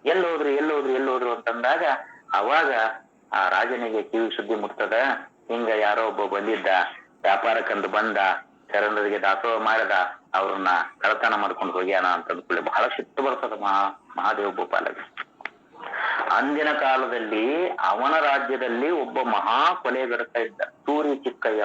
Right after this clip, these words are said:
ಅಂತ ಆತನ ಹೆಸರು. ಆತನನ್ನ ಕರೆಸ್ತಾರೆ ಅವರು ರಾಜರು, ಕರೆಸಿ, "ಹಿಂಗ ಒಬ್ಬ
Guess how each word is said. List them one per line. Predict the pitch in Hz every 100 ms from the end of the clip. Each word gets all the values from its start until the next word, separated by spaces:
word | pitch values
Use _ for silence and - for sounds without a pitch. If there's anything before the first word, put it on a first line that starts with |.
| 98
ಅಂತ | 117 113
ಆತನ | 107 - 98
ಹೆಸರು. | - - - _ - - - - 807 - - - - - -
ಆತನನ್ನ | - 101 - 156 147 170
ಕರೆಸ್ತಾರೆ | 180 147 - - 156
ಅವರು | 151 120 - _ _ - - _ - _ _ - -
ರಾಜರು, | 110 123 110 - - _ _ -
ಕರೆಸಿ, | 127 151 180 156 135 131 - - - - -
"ಹಿಂಗ | 139 170 165 170 - - - - 110
ಒಬ್ಬ | 107